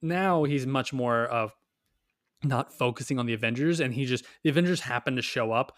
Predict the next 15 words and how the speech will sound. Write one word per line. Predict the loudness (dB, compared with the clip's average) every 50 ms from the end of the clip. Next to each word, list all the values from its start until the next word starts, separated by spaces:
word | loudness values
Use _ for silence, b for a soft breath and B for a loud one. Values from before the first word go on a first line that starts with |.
| b b b
when | -4 -4 -4
he's | -4 -6 -4 -2 0 0 0 0 -2 -2
already | -2 -2 0 -2 -4
doing | -6 -6 -4 -4 -4 -4 -6 -10
something. | -12 -14 -14 -14 -14 -14 -14 -14 -16 B B B B B
So | B -2 -2 0 -2 -4 -8 _
he | -8 -2 2 4 4 4
has | 4 2 0 0 -2
plans. | -6 -8 -6 -4 -4 -2 -4 -4 -6 -8 b b b b
He's | -2 2 2 4 4 4
moving | 2 0 0 2 2 2 2 0 -2 -4
forward | -4 -4 -4 -4 -4
with | -6 -8 -10
them. | -12 -12 -12 b b b
So, | b -2 0 0 0 -2